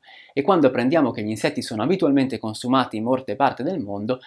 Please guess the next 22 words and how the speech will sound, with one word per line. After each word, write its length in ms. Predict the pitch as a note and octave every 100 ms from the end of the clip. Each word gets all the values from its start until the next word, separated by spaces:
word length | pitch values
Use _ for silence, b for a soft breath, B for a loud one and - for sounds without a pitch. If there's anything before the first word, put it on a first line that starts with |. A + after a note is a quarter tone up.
| B B
pensiamo 460 | B3 F3+ C3 A#2+
magari 420 | D#3 C3 A#2 A#2+ B2+
che 140 | D3+
siano 300 | C#3 C3+ B2+
alimenti 400 | D3 B2 A#2 C3
a 80 | A#2
cui 160 | C#3+
si 140 | C3+ B2+
ricorre 500 | C#3 C#3+ B2+ B2 A#2
spinti 400 | - C3 C3 C#3+
da 120 | B2
situazioni 600 | A2 B2+ B2+ - B2+ B2+
di 100 | A#2
estrema 420 | A2 - B2+ B2
povertà 720 | A#2 A#2+ G#2+ G#2 A2+ - F3 C#3
o 100 | C3+
emergenza, 800 | A#2+ G#2+ A2+ C#3+ F3+ C3 - D#3
oppure 340 | - D3 C3
da 140 | D3
popoli 480 | D3+ A#2 A#2 A#2 A2
culturalmente 800 | - C#3 C3+ A2+ G#2+ F#2 F#2+ G2+
primitivi. 680 | - G#2+ G2+ G2 A2+ G2 G#2